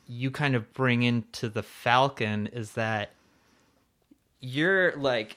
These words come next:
equity in punk is almost greater than, like, the Lawrence Arms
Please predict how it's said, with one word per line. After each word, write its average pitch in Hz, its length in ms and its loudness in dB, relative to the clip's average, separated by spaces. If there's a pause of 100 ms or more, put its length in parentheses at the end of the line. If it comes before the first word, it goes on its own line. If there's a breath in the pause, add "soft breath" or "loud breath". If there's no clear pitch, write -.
equity 131 440 0
in 113 160 0
punk 139 560 2 (100)
is 127 600 2 (1400)
almost 160 640 4
greater 143 500 6
than, 135 420 2
like, 123 460 2 (560 soft breath)
the 120 140 2
Lawrence 131 640 4
Arms 117 880 2